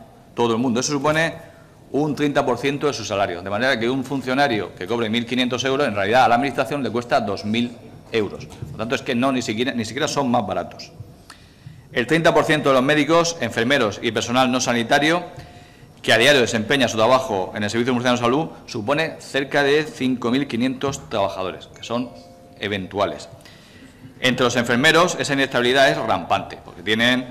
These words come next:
contratos por horas, días, fines de semana, vacantes de jubilación que no se cubren y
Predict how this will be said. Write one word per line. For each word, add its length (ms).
contratos 520
por 200
horas, 460
días, 400
fines 280
de 80
semana, 760
vacantes 480
de 60
jubilación 480
que 100
no 80
se 140
cubren 420
y 200